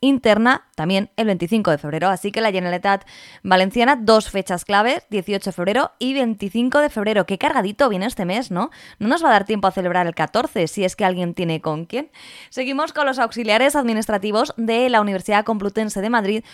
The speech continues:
porque se amplía el plazo de subsanación de solicitudes en los procesos selectivos.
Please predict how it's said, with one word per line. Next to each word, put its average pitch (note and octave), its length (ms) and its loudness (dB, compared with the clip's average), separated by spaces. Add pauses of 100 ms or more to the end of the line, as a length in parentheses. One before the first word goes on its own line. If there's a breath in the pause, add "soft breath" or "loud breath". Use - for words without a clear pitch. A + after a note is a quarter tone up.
(160 loud breath)
porque G#3+ 280 -2
se G#3 220 0
amplía A3 640 2 (240 soft breath)
el G#3 200 0
plazo G#3+ 360 4
de G3+ 120 0
subsanación A3 720 0
de F#3+ 80 2
solicitudes A3 760 0
en G#3 120 0
los F3+ 140 -2
procesos G3 520 -6
selectivos. E3+ 720 -4